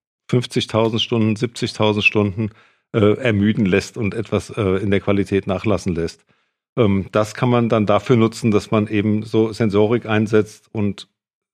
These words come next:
dadurch zusätzlich zu dem Energiespareffekt des weniger Energieverbrauchs natürlich noch mehr Effekt erzielen kann, indem man die Leuchten ständig an- und ausschaltet. Also nur dann anschaltet oder hoch-, hochdimmt, wenn man sie eben braucht.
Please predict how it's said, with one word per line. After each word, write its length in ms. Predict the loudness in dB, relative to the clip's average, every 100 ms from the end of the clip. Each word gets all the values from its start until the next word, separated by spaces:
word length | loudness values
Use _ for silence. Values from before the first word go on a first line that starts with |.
| _
dadurch 500 | -2 0 2 2 0 0
zusätzlich 580 | 2 4 4 0 -4
zu 120 | -2 -2
dem 100 | 0
Energiespareffekt 1080 | 0 0 0 0 0 0 -2 -4 _ _
des 200 | -2 0
weniger 460 | 0 2 2 0 0
Energieverbrauchs 960 | 0 -2 -4 -4 -6 -2 0 -2 -6 _ _ _ -4
natürlich 420 | -2 0 0 0
noch 200 | -2 -2
mehr 420 | -4 0 0 0
Effekt 340 | -4 -4 -4
erzielen 400 | -8 -4 -2 -2
kann, 160 | -2 -4
indem 240 | -2 -2
man 120 | -2 -2
die 120 | -4
Leuchten 400 | -2 -2 -2 -2
ständig 340 | -2 -2 -2
an- 140 | -4 -4
und 100 | 0
ausschaltet. 760 | -2 0 -2 -2 -4 -10 -12
Also 240 | -6 -6 -6 _ -4
nur 200 | 0 2
dann 320 | 2 0 -4 _ _ -12 -12 -12 _ _
anschaltet 600 | -4 0 2 2 2 -2
oder 260 | 2 2 2
hoch-, 240 | 0 -2 -14 -8
hochdimmt, 640 | -6 -6 -2 0 0 -2 -14 _ _ _ _ _
wenn 100 | 0
man 120 | 2
sie 140 | 2 -2
eben 160 | -4
braucht. 540 | -6 -2 -2 -2 -8